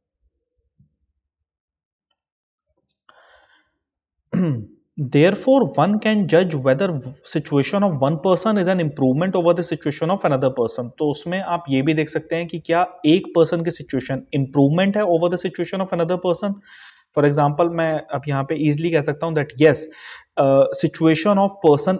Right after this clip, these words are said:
A is an improvement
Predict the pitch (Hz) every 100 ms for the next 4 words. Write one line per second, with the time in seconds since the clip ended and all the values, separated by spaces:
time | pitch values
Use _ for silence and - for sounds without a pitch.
0 | - 147 131 104 - _ _ _ _ 180
1 | 196 185 - 170 190 - 175 156 185 233
2 | 240 202 123 117